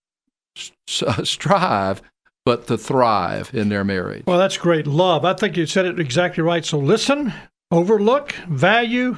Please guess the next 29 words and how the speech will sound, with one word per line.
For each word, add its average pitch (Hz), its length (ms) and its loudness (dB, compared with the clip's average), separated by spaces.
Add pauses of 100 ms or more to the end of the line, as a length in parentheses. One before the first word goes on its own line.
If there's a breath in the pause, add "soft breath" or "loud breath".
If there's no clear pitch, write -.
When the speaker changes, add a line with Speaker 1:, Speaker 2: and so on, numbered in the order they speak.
(140)
Speaker 2:
and 185 260 0
encourage. 147 760 0
Very 175 480 0
Speaker 1:
Exactly. 117 160 -4
Speaker 2:
solid. 180 480 2 (340 loud breath)
That's 196 240 2
a 160 100 0
great 151 300 0
way 180 200 2
to 151 120 -2
kinda 160 240 0
let 160 180 2
us 170 180 -2 (200)
step 185 280 0
out 170 140 2
of 151 60 0
this - 160 0
program. 170 480 0 (240 loud breath)
I've 175 140 2
got 311 140 4
a 277 60 -2
question 233 400 0
a 165 40 0
couple 254 280 0
of 170 80 -4
people 185 280 0
have 160 100 2
asked 165 320 2
about 151 340 0